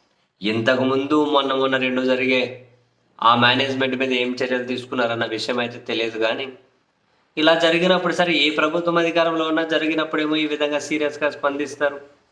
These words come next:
మళ్ళీ జరిగేంత వరకు, ఆ, ఏం చర్యలు తీసుకున్నారో, ఏం చర్యలు తీసుకున్నారో, దాని మీద ఎవరు పెద్ద సీరియస్గా దృష్టి పెట్టరు.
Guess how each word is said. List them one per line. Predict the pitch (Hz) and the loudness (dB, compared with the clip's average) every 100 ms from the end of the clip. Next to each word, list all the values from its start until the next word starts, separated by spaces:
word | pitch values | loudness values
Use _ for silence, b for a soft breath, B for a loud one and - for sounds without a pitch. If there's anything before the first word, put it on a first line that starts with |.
| _ _ _ _ - | _ _ _ _ -4
మళ్ళీ | 113 127 160 175 | 0 4 4 2
జరిగేంత | 170 160 160 156 156 | 2 2 2 2 0
వరకు, | 151 151 147 151 147 - _ _ _ _ - | 0 0 0 -4 -6 -14 _ _ _ _ -4
ఆ, | 139 | 0
ఏం | 139 147 151 | 2 2 2
చర్యలు | 151 143 143 | 0 0 -2
తీసుకున్నారో, | 139 127 151 139 139 139 | -2 -4 -2 -2 0 -2
ఏం | 143 143 | -2 -2
చర్యలు | 147 139 135 | -2 -4 -6
తీసుకున్నారో, | 135 131 135 131 | -8 -8 -6 -4
దాని | 135 135 | -2 -2
మీద | 135 135 | -4 -4
ఎవరు | 135 139 | -4 -4
పెద్ద | 135 131 | -6 -6
సీరియస్గా | 135 139 131 135 131 | -6 -4 -4 -4 -6
దృష్టి | 131 127 131 | -4 -6 -4
పెట్టరు. | 131 131 123 | -2 -4 -8